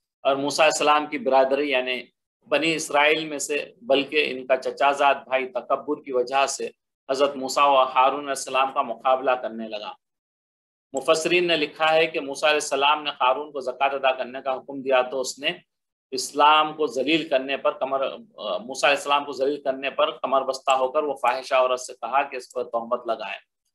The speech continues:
तो एक दूसरी रिवायत में यह है कि, अ, हजरत मूसा इस्लाम की बददुआ पर जमीन में धंसा गया।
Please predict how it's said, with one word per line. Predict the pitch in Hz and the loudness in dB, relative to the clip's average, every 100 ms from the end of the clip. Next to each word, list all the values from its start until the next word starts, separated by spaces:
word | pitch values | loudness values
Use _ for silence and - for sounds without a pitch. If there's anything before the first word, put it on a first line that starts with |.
| _ _ - | _ _ 0
तो | 143 | 2
एक | 131 | 2
दूसरी | 143 170 180 170 | 0 -2 2 2
रिवायत | 156 151 156 156 | 4 4 4 0
में | 151 | -6
यह | 143 143 | -2 0
है | 160 | 0
कि, | 151 135 | 0 -4
अ, | - _ _ _ - 143 139 139 131 | -6 _ _ _ -2 4 6 6 4
हजरत | 131 147 | -2 -4
मूसा | 135 135 156 | -4 4 4
इस्लाम | 147 151 151 151 | 4 0 0 0
की | |
बददुआ | 143 127 117 139 143 | -4 -4 0 4 4
पर | 151 156 | 4 -2
जमीन | 131 135 151 | -4 -10 -8
में | 151 131 | -10 -8
धंसा | 127 123 120 | -8 0 2
गया। | 110 104 - | 2 -4 -8